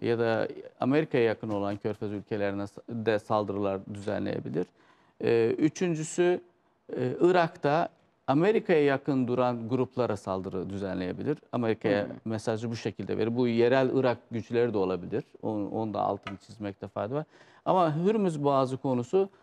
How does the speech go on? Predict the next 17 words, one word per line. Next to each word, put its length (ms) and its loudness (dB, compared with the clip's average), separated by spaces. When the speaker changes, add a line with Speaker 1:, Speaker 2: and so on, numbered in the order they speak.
Speaker 1:
Biz 220 -2
biliyorsunuz 460 0
uzun 180 0
süredir 420 0
Hürmüz 420 -4
konusunda 580 -2
ciddi 380 -4
bir, 300 -2
e, 180 0
şey 300 0
var 260 2
Amerika'nın, 500 -4
kap-, 300 -6
e, 80 -6
şey, 160 -8
pardon, 380 -4
İran'ın 380 -2